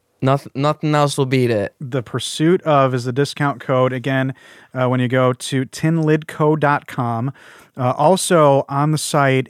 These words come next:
Speaker 2: uh, as I understand it, you can just donate direct to Trees for the Future.
Speaker 1: Yeah, you'll be re-, redirected to their website, but yeah, you can, uh,
Speaker 2: Just to make a donation,
Speaker 1: Yep.
Speaker 2: and hopefully you bought five, six,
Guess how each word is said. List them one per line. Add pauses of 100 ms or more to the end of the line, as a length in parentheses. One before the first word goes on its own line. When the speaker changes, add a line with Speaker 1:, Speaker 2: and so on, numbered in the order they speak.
Speaker 2:
uh,
as
I
understand
it,
you
can
just
donate
direct (540)
to
Trees
for
the
Future.
Speaker 1:
Yeah,
you'll
be
re-, (100)
redirected
to
their
website,
but
yeah,
you
can,
uh,
Speaker 2:
Just
to
make
a
donation,
Speaker 1:
Yep.
Speaker 2:
and
hopefully
you
bought
five,
six,